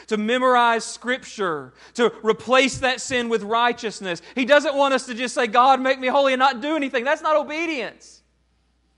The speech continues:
He doesn't just want us to pray about someone getting saved and never go and take the gospel to them. If we will be holy, if we will reach our community with the gospel,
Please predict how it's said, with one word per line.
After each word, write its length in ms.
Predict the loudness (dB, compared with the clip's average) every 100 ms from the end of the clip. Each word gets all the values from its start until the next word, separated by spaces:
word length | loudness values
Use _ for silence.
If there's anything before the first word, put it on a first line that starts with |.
| _ _
He 80 | -4
doesn't 260 | -2 0 -2
just 160 | -4
want 240 | 0 0 2
us 140 | 0 -4 -12
to 80 | -12
pray 580 | -8 0 4 6 6
about 240 | 4 2 2
someone 340 | -2 0 -2
getting 220 | -2 -6
saved 520 | -6 -4 0 0 -2 -4
and 120 | 0
never 260 | 2 2 2
go 180 | 2
and 100 | 2
take 220 | 0 -2 -2
the 80 |
gospel 520 | -4 0 0 0 -8 -10
to 120 | -8
them. 420 | -8 -6 -8 -12 _ _ _ _ _ _ _ _ _ _ _ _ _ _ _ _ -6
If 140 | -6
we 240 | -2 0 2
will 160 | 0
be 160 | -2 -2
holy, 680 | 2 4 2 0 -4 -10 -16 _ _ _ _ _ _ _ -8
if 160 | -6 -2
we 260 | 0 2
will 320 | 2 2 0 -4
reach 360 | -2 -2 0
our 160 | -2 -2
community 560 | -6 -8 -6 -4 -6
with 140 | -6 -8
the 60 |
gospel, 920 | -6 -2 0 -2 -4 -8 -4 -4 -6